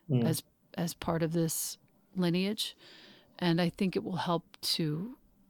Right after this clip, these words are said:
Speaker 2: like I said, uh, help our listener understand the depth and the breadth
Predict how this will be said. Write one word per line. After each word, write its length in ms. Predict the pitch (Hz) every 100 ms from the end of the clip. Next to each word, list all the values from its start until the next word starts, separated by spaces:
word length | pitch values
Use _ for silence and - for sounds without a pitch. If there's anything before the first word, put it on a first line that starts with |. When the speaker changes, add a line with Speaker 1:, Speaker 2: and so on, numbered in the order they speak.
| -
Speaker 2:
like 180 | 165 156
I 80 |
said, 340 | 151 - 151 - - _
uh, 220 | 185 - -
help 260 | 170 175 - _ -
our 120 | 180
listener 400 | 170 160 - 160
understand 580 | 151 147 147 - 156 151
the 60 | 147
depth 520 | 165 147 - - - _ _ _
and 160 | 170 160
the 40 |
breadth 580 | 151 170 151 - -